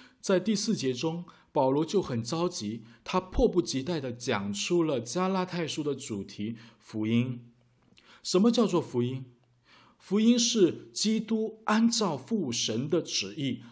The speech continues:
为我们的罪舍己，要救我们脱离这罪恶的时代。这个福音现今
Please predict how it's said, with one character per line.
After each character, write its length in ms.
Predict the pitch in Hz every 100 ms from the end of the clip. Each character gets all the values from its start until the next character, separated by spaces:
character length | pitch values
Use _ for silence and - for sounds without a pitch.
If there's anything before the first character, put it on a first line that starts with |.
| - -
为 260 | 170 147
我 140 | 131 101
们 160 | 101 117
的 120 | 131
罪 380 | 120 180 143 110
舍 320 | - - 110
己， 300 | 120 101 120
要 160 | 156
救 240 | 143 185 147
我 120 | 110
们 280 | 95 95 113
脱 180 | - 127
离 140 | 98
这 160 | - 104
罪 280 | - 127
恶 60 | 104
的 80 | 95
时 240 | - 101
代。 340 | 90 87 - _ _ _ -
这 140 | - 247
个 100 | 165
福 200 | 120 110
音 240 | 131 139 - _
现 400 | - - 165 117
今 340 | 117 131 135